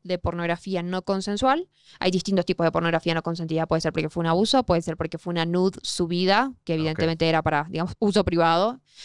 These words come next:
Speaker 1: pornografía por venganza, deepfake, que es cuando le pegan la
Speaker 2: Con
Speaker 1: cara de una
Speaker 2: inteligencia
Speaker 1: pers-
Speaker 2: artificial o algo así.
Speaker 1: Claro, le pegan a la, a la persona la cara sobre otras personas teniendo sexo, ¿no? Y parece que es esa persona la que está teniendo un video sexual, o sea, distintos tipos.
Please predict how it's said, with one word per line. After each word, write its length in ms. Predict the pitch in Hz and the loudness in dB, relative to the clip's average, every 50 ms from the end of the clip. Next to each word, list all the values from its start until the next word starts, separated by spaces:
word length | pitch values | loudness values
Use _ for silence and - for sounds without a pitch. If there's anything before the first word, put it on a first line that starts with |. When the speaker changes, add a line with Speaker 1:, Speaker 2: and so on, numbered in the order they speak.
| - _ - | -20 _ 0
Speaker 1:
pornografía 480 | - 196 196 196 185 175 - 185 170 165 | 0 0 2 4 2 2 4 2 2 4
por 140 | 170 165 | 2 2
venganza, 560 | 165 160 165 165 175 196 208 208 - 208 202 190 | 0 0 -2 0 0 0 0 0 0 0 0 0
deepfake, 520 | 180 180 208 - - - 190 185 190 - | 0 -2 -2 -4 -2 0 2 2 2 0
que 60 | - 170 | -2 -8
es 40 | |
cuando 280 | - - 165 160 160 156 | -4 -4 -2 0 0 -2
le 160 | - - 170 160 | -2 -2 -6 -6
pegan 340 | - - 170 170 170 170 165 | -4 -4 -2 0 0 0 0
la 80 | 165 165 | -2 -2
Speaker 2:
Con 80 | - | 0
Speaker 1:
cara 320 | 175 175 175 180 180 180 175 | 2 2 4 4 4 4 4
de 100 | 170 170 | 4 2
una 100 | - 170 | 0 2
Speaker 2:
inteligencia 260 | 170 104 104 175 104 | 2 2 2 2 2
Speaker 1:
pers- 40 | 92 | 0
Speaker 2:
artificial 560 | - 104 98 - - 87 - - 95 92 92 | 0 -4 -6 -4 -6 -10 -8 -6 -6 -4 -4
o 20 | |
algo 120 | 92 92 87 | -4 -4 -4
así. 40 | 90 | -2
Speaker 1:
Claro, 560 | 208 214 214 208 202 196 190 190 196 208 233 | 0 2 2 4 4 2 4 4 4 4 4
le 100 | 240 220 | 2 0
pegan 320 | - - 175 175 180 180 175 | -2 0 0 0 2 2 2
a 60 | 175 | 2
la, 120 | 175 175 | 2 2
a 120 | 160 - 170 | 2 0 0
la 140 | 170 170 | 0 2
persona 420 | - 170 175 - 190 185 185 185 180 | 0 0 -2 2 2 2 2 2 2
la 160 | 180 175 170 | 2 0 0
cara 300 | - 175 175 175 180 180 | 2 0 2 2 2 0
sobre 300 | - 185 165 160 156 160 | 0 -2 -2 0 0 2
otras 220 | 160 160 - - - | 0 2 0 -2 -4
personas 300 | 180 170 - 165 165 - | -4 -6 -4 -4 -4 -4
teniendo 240 | - 165 165 165 170 | -4 -4 -2 -2 -2
sexo, 440 | - 185 175 170 - - 202 196 | 0 0 0 0 0 2 2 2
¿no? 280 | 202 190 185 226 269 262 | 4 4 2 2 2 0
Y 140 | 214 190 165 | -2 -2 -2
parece 320 | 156 151 156 151 - 165 | -2 -2 -2 -2 -4 -4
que 180 | - - 147 - - | -2 -2 -4 -2 -2
es 260 | 175 170 - - - | -4 -4 -4 -4 -6
esa 240 | - 170 - 175 160 | -6 -2 -2 0 0
persona 340 | - 165 - 185 175 170 | 0 -2 -2 0 0 0
la 120 | 170 165 151 | 0 0 -2
que 80 | - | -4
está 200 | - - 170 160 | -6 -4 -4 -2
teniendo 280 | 160 156 160 165 165 170 | -2 -2 -4 -2 -2 -2
un 80 | 170 170 | -2 0
video 260 | 170 165 165 165 165 | 0 2 2 2 0
sexual, 600 | - 175 - - - 233 220 208 208 226 269 254 _ | 0 -4 -4 0 2 4 4 4 2 2 -2 -4 _
o 220 | _ _ _ - | _ _ _ -6
sea, 100 | - 151 | -4 -2
distintos 440 | 156 175 165 - 214 214 202 190 - | -2 -2 -2 0 0 2 2 0 -2
tipos. 360 | - - - - - - - | -4 -8 -8 -8 -10 -10 -16